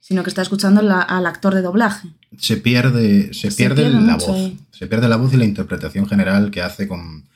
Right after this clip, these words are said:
Speaker 2: con los diálogos.
Speaker 1: Claro, o sea,
Speaker 2: Pero
Speaker 1: la
Speaker 2: es
Speaker 1: única, la única in-, lo único que ves realmente es la cara o la, la
Speaker 2: Claro.
Speaker 1: actuación física que hace, pero la, la voz, los matices todos que tal, te los pierdes.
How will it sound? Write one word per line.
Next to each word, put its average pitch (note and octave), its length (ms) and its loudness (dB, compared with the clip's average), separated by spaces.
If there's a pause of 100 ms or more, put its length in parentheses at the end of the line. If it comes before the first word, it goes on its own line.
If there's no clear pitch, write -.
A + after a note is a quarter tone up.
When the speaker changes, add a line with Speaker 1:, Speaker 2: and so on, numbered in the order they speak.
(280)
Speaker 2:
con F#2 160 -4
los E2 100 -4
diálogos. D#2 560 -6
Speaker 1:
Claro, F#3+ 380 -4
o - 40 -20
sea, F#3+ 120 -6
Speaker 2:
Pero F#3+ 140 2
Speaker 1:
la G3 60 4
Speaker 2:
es G3 60 2
Speaker 1:
única, G#3 640 0
la G3+ 160 2
única G#3+ 560 2 (220)
in-, G#3+ 300 2 (180)
lo G3 160 4
único A#3 220 4
que A#3+ 100 0
ves C4 280 0
realmente B3 320 4
es A3 100 0
la F3 160 -4
cara G3+ 380 0
o F#3 100 0
la, E3+ 480 -4
la F#3 220 -4
Speaker 2:
Claro. F3 200 -4
Speaker 1:
actuación G#3 520 4
física G#3+ 500 -2
que G#3+ 120 -8
hace, G3 240 -4
pero F#3 240 -8
la, F#3 340 -8
la F3+ 200 -6
voz, G#3 240 -4
los G3 140 -4
matices A3 320 -4
todos A3 200 -4
que A3 400 -2
tal, C4+ 280 -2
te G#3+ 100 -6
los F#3+ 180 -4
pierdes. F3+ 460 -4